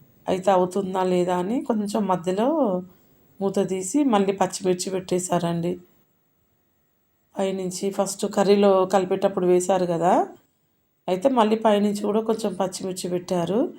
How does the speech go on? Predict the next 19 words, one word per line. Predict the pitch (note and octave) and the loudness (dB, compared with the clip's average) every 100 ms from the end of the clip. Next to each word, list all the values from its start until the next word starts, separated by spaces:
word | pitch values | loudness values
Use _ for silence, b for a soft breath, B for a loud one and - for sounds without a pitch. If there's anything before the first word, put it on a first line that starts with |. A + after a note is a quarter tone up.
| B B B B _ | B B B B _
పెట్టి | - F#3 G#3+ | -8 -2 2
ఆ | G#3 | 2
తర్వాత | G3 F3+ F3+ G#3+ F#3+ | 2 2 2 0 -2
మళ్ళీ | F3 F3+ G#3 | -2 0 2
ఒకసారి | G3 F#3 - F#3 F#3 | 2 0 0 0 2
పైనుంచి | F#3+ F3 F3+ F3+ | 2 2 0 -2
కలిపారు, | F#3+ E3+ E3 F3 E3+ | 0 -2 0 0 2
ఎందుకంటే | E3+ - F#3 F3+ | 0 -2 -2 -2
కలర్ | F#3 F#3 F3+ | 0 2 4
అంతా | F3+ F3+ F#3 F#3 B B B _ | 2 2 0 -2 B B B _
ఒకే | F#3 F#3 F#3+ | -8 -2 0
దగ్గర | F#3 F#3 F3+ | 0 0 -2
ఉంటుంది | F3+ F3+ F3+ F3+ G#3+ D#4+ - _ _ _ _ _ | -2 -2 -2 0 -2 -6 -14 _ _ _ _ _
అని | F3+ F#3 | -6 -4
చెప్పేసి | F3+ F3+ F3+ F#3 | -4 0 0 0
మళ్ళీ | A#3 G3+ G3 | 0 0 -2
పైనుంచి | - F3+ F3 F3+ F3+ | 0 0 2 0 -2
ఒక్కసారి | E3+ F3+ F#3 F3+ | -4 -2 0 2
కలిపేసుకున్నారండి. | E3+ E3 F3+ F3+ - F3 F3 E3+ E3+ G#3+ | 0 0 -2 -2 -8 -6 -2 -2 0 0